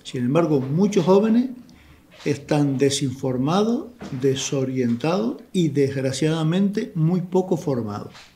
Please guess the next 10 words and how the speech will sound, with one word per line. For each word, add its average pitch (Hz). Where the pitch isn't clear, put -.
Estamos 160
en 170
una 160
comunidad 151
autónoma 185
que 135
estamos 175
a 151
la 151
cola, 220